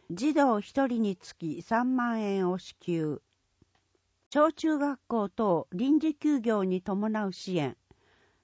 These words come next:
三千五百二十七万円。周南市独自の支援策。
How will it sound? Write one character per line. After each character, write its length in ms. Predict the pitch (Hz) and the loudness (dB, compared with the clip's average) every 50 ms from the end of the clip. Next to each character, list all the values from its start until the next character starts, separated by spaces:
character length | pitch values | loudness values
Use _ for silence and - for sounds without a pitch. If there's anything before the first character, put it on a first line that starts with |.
| _ _ | _ _
三 320 | _ - 269 294 285 285 | _ 0 2 2 2 2
千 200 | 262 285 277 226 | 2 2 0 0
五 140 | 196 202 220 | 0 0 0
百 280 | 220 202 - - 156 151 | 0 -2 -2 -2 -2 0
二 220 | 175 208 226 233 | 2 2 2 2
十 220 | - 254 208 175 | 2 2 2 2
七 300 | 165 170 190 190 196 196 | 2 2 2 0 0 0
万 320 | 185 180 170 170 170 170 165 | 0 0 0 0 -2 -2 -2
円。 260 | 156 151 143 120 - - _ _ _ _ _ _ _ _ _ _ - - _ _ | -2 -4 -4 -6 -8 -12 _ _ _ _ _ _ _ _ _ _ -20 -20 _ _
周 260 | - - 269 277 285 | -4 -2 0 0 2
南 220 | 269 277 277 240 208 | 0 0 0 -2 -2
市 200 | - - 160 147 | -4 -6 -6 -4
独 180 | - 233 - | -4 -4 -4
自 180 | 254 247 - 185 | -6 -6 -4 -4
の 140 | 185 156 170 | -4 -4 -4
支 200 | - - - 180 | -6 -6 -4 -2
援 180 | 185 190 175 | -2 -2 -2
策。 400 | 147 - - 127 - - 131 - | -4 -6 -10 -12 -12 -12 -14 -14